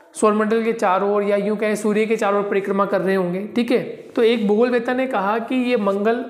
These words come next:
और बृहस्पति ग्रह के बीच एक phaeton नामक ग्रह था जो कि बृहस्पति से जब टकराया तो धीरे धीरे टुकड़ों में विभाजित हो गया, ठीक है, धीरे धीरे टुकड़ों में विभाजित हो गया और यही फिर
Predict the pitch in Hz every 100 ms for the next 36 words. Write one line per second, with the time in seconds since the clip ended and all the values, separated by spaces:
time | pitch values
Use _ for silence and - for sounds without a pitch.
0 | - 185 208 175 190 - 220 247 190 190
1 | 196 202 208 180 202 - - - - -
2 | - 214 - 202 196 254 247 226 233 233
3 | - 254 214 165 196 226 202 175 220 -
4 | - - - - 196 226 269 208 208 -
5 | 226 247 240 254 262 196 196 196 190 151
6 | - 226 175 190 220 233 226 185 202 202
7 | 226 196 165 156 175 156 139 131 - -
8 | - - - - 233 226 180 170 190 214
9 | 240 220 208 214 233 202 180 180 214 214
10 | 202 202 240 302 - 202 196 196 214 240
11 | 240